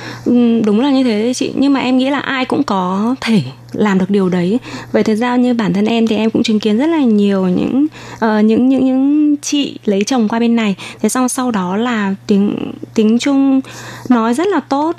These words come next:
mà viết thì cũng rất là tốt. Mà thật ra, thực ra bản thân em cũng vậy thôi. Rằng ngày xưa em học tiếng Trung ở bên Việt Nam là, là, là như chị, như em và chị Hà-, Hải Ly thì chắc là chị em mình là đều học chữ giản thể đấy chứ.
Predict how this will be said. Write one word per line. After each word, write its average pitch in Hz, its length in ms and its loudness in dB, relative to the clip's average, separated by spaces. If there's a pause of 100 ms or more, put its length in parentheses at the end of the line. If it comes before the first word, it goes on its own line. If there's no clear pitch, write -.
mà 196 300 0
viết 294 220 0
thì 220 100 -2
cũng 202 140 0
rất 277 120 -2
là 254 80 0
tốt. 262 260 -2 (300)
Mà 247 60 4
thật 233 140 0
ra, 285 120 0
thực 247 180 -2
ra 262 140 -2
bản 214 200 -2
thân 277 180 0
em 269 380 0
cũng 285 340 0
vậy 302 140 -2
thôi. 269 240 0 (340)
Rằng 226 200 2
ngày 214 160 -2
xưa 269 240 -2
em 262 300 -2
học 240 180 -2
tiếng 214 140 2
Trung 269 240 2
ở 208 100 0
bên 254 300 2
Việt 233 160 0
Nam 262 220 0
là, 208 220 -2 (340)
là, 214 160 0
là 208 180 0
như 240 300 2
chị, 226 540 0
như 254 120 2
em 262 280 0
và 220 100 0
chị - 280 -4
Hà-, 196 360 -4
Hải 185 200 -2
Ly 240 220 2
thì 226 120 0
chắc 269 180 -2
là 247 140 -2 (240)
chị - 120 -4
em 269 80 2
mình 240 140 2
là 214 80 0
đều 214 140 0
học 208 180 0
chữ 285 400 0
giản 208 200 0
thể 196 260 2
đấy 190 140 0
chứ. 339 80 0